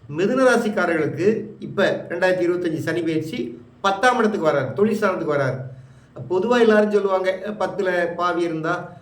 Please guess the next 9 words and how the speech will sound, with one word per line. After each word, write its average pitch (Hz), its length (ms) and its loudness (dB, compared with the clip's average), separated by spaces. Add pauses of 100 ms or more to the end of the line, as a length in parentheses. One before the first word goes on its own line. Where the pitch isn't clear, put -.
(220)
அஹ், 170 120 -4
நன்மை 170 360 0
தரும்" 156 480 0 (140)
அப்படிம்பாங்க. 139 600 -2
அதனால 175 260 0
மிதுன 214 280 0
ராசிக்காரர்களுக்கும் 185 920 -2 (640)
தொழில், - 500 4 (380)
வருமானம், 214 800 2